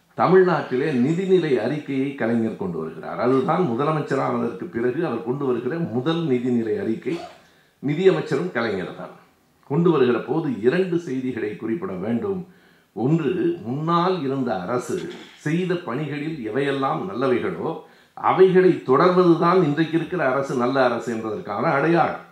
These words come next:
இப்போது பெரும்பான்மையாக என்ன நடக்கிறது என்றால், எதுவாக இருந்தாலும் முந்தைய அரசு செய்ததை இன்றைய அரசு அதனை இல்லாமல் செய்துவிட வேண்டும் என்பதற்கு மிகச்சிறந்த எடுத்துக்காட்டு என்று சொன்னால் முன்னாள் முதலமைச்சர் அம்மையாரைத்தான் சொல்ல வேண்டும்.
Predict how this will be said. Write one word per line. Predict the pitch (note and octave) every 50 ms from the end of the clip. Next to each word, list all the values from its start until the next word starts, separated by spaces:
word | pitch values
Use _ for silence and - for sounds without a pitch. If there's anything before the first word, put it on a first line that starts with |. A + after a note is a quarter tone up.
| _ _ _ -
இப்போது | - - - A2 G#2 F2+
பெரும்பான்மையாக | F2+ F#2 G#2+ B2+ D3+ D#3 D#3 D#3+ D#3+ F3 F3+ F3+ E3+ E3+ D#3+ D3 D#3 C3
என்ன | B2 B2 C#3+ D3+
நடக்கிறது | C#3 C3 B2+ A#2 A#2+ - A2+ G2+ G2
என்றால், | F#2 E2+ G2 B2 C#3+ D3+ D3+ - - - - _ _ _ _ _ _ _ _ _ -
எதுவாக | A2+ C3 D#3 E3 F#3+ G3 G3+ G3+ G3 F#3+
இருந்தாலும் | F#3+ F3 E3 E3 D#3+ D#3 D#3 D#3+ F#3+ G3 E3+
முந்தைய | D3 D#3 E3+ F3+ G3 F#3+ F3+ D3+
அரசு | C3+ C#3 E3 E3+ - F3+ F3+
செய்ததை | - C#3+ C#3+ D3+ D#3+ F3+ D#3 C#3 E3 F#3 F3 D3
இன்றைய | C#3 D3 D#3 D3 D#3+ D#3+ D3 C3 B2
அரசு | C3 D3+ D3+ D3+ - F3+ F#3 D#3
அதனை | C3 C3 C3+ C3 C3 B2+
இல்லாமல் | B2 B2+ C#3 D#3+ E3 E3+ F3+ F#3+ F3+ E3+ -
செய்துவிட | E3 D#3 D3+ C#3 C3+ C3+ B2 A2+
வேண்டும் | A2 A#2+ C#3+ D#3 D3+ D3+ C3+ A#2 F2+ - - _
என்பதற்கு | - A#2+ C3+ C#3 C3+ A#2+ A#2 A2 - - E3 D#3 C3 G#2+ F#2 E2+ - - _ _ _ _ _ _ -
மிகச்சிறந்த | A2 A#2 C3+ C#3 C3 C#3 D#3+ D#3 D#3+ F3 F#3 F#3+ G#3
எடுத்துக்காட்டு | G3 F3 E3 E3+ E3 - E3 - D#3+ D3 C#3+ - C#3+
என்று | C3+ B2+ B2+
சொன்னால் | B2 - A#2 A2+ A#2 B2 C3+ B2+ - - F#2 E3+ E3+ - - _
முன்னாள் | - - D3+ D#3 D3+ C#3+ C#3 A#2
முதலமைச்சர் | A#2 B2 C3 C3 B2+ B2 A#2 C3 B2+ A2
அம்மையாரைத்தான் | A2+ A#2 A#2+ A#2 A2+ A2 G#2+ G2 F#2+ - A#2+ - -
சொல்ல | - - F2+ F2 D#2+
வேண்டும். | - C#2 - - - - -